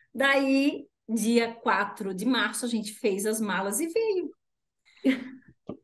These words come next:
Speaker 1: Quando chegamos aqui, nos encantamos.
Speaker 2: Aham. Qua-, que lugar?
Speaker 1: Em Nova York.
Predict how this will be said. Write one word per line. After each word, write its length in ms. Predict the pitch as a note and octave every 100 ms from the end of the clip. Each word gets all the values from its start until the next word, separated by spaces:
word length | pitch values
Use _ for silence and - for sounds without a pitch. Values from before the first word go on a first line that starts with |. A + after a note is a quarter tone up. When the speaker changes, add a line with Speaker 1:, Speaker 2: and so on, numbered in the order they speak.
| _
Speaker 1:
Quando 280 | D4 A4 G#4+
chegamos 520 | G4 C4 C4 C4 A#3+
aqui, 540 | A#3+ A#3+ D4 F4+ G4
nos 260 | C#4+ A#3+ B3
encantamos. 960 | B3+ B3+ B3 C4 G#4 A3+ E3+ - - _ _ _ _
Speaker 2:
Aham. 480 | G#3 G#3 G3+ F3 F3
Qua-, 260 | - B3
que 140 | - C#4+
lugar? 520 | C4+ B3+ G3 E3 - _ _ _ _ _ _ _ _ _ -
Speaker 1:
Em 120 | G#3
Nova 280 | G#3 G#3+ C4
York. 520 | G#3+ - - -